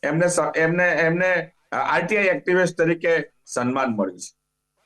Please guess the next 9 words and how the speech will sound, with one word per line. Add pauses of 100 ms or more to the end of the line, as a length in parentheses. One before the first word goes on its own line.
(200)
પરંતુ
ત્યાર
પછી
ક્યાંક
ને
ક્યાંક (300)
વિષય
બદલાય
છે